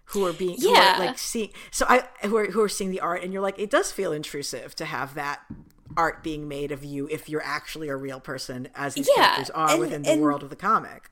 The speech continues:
Speaker 2: that's definitely how I feel about the, the real life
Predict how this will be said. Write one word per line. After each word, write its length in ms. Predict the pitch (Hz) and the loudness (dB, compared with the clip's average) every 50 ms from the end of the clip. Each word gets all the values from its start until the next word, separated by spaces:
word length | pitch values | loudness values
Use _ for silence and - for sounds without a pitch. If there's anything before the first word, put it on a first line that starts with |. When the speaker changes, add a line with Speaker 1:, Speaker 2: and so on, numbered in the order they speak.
| _ - | _ -12
Speaker 2:
that's 300 | 240 247 294 294 - 427 | -10 -8 -6 -4 -2 4
definitely 960 | 214 285 302 302 - 320 277 285 285 277 269 269 254 247 233 226 214 - - - - - - - | 4 4 4 4 2 0 2 2 4 4 4 4 2 2 0 0 -2 -4 -8 -12 -18 -18 -18 -14
how 260 | - - 240 226 226 | -6 -2 2 4 4
I 160 | 220 214 208 214 | 4 4 2 0
feel 520 | - - - 196 190 190 196 196 202 - | -4 -8 -6 -2 2 4 4 4 2 2
about 720 | - 190 185 185 180 180 175 175 170 165 165 - - - _ _ _ _ _ _ _ _ | -2 -4 -2 -2 -2 -2 -2 -2 0 0 -2 -2 -4 -10 _ _ _ _ _ _ _ _
the, 640 | - 185 196 190 180 180 170 170 165 165 - - - | -16 -6 -2 -2 0 0 0 -2 -2 -4 -4 -4 -4
the 100 | 190 180 | -6 -6
real 320 | 160 165 202 190 190 196 190 | -4 -2 2 6 6 6 6
life 520 | 185 185 170 170 180 190 190 - - - | 4 2 0 0 0 0 -2 -6 -12 -16